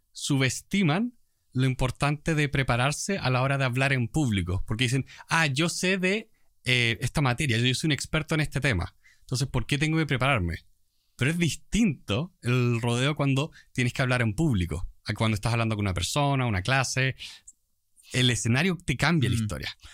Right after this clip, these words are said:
Speaker 2: Y pasa mucho en discurso público que cuando las personas se ponen nerviosas, hablan de aquellas cosas que muchas veces no prepararon. Entonces, si tú sabes mucho de una cosa,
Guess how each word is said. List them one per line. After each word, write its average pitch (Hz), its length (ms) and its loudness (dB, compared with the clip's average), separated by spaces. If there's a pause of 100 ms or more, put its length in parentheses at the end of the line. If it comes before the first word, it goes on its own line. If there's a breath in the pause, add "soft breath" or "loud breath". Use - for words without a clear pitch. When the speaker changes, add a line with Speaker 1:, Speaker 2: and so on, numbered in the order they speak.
(120)
Speaker 2:
Y 139 120 -2
pasa 156 220 -2
mucho 175 220 0
en 202 60 0
discurso 190 400 -4
público 180 380 0
que 165 80 0
cuando 139 220 -2
las 120 120 -2
personas 165 520 -2
se 180 120 -4
ponen 170 320 -2
nerviosas, 165 760 -2 (580 soft breath)
hablan 170 340 2
de 160 80 2
aquellas 160 260 -2
cosas 170 320 -4
que 156 360 -4
muchas 147 260 -2
veces 160 220 -2
no 160 220 2
prepararon. 143 680 0 (380)
Entonces, 139 420 -2
si 147 180 -2
tú 190 180 -4
sabes 220 360 0
mucho 196 340 0
de 156 60 0
una 143 240 0
cosa, 110 440 -4